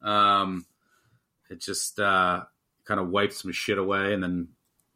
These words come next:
threw some more shit back down, um, is basically how I see it.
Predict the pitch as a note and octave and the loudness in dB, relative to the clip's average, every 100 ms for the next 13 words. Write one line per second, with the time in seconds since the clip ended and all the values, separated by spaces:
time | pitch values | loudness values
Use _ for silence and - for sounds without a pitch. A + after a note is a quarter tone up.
0 | _ - G2+ G2+ G#2 F#2 F#2 F#2 - - | _ -6 -2 -2 -2 -2 -2 -2 -2 0
1 | G2 F#2+ - _ _ _ _ _ _ G#2 | 0 0 -8 _ _ _ _ _ _ 0
2 | F#2+ - G2+ F#2+ F#2 E2+ D#2+ - F#2 F2+ | 0 0 0 2 0 -2 -8 -2 2 4
3 | F2 F2 E2+ E2+ F2+ F2 G2 F2+ - F2 | 4 2 -2 -6 -8 -6 -4 -4 -4 -6
4 | E2 G2 F2+ F2+ F2 - F2+ F2+ - | -2 0 2 0 -2 -4 -2 -4 -6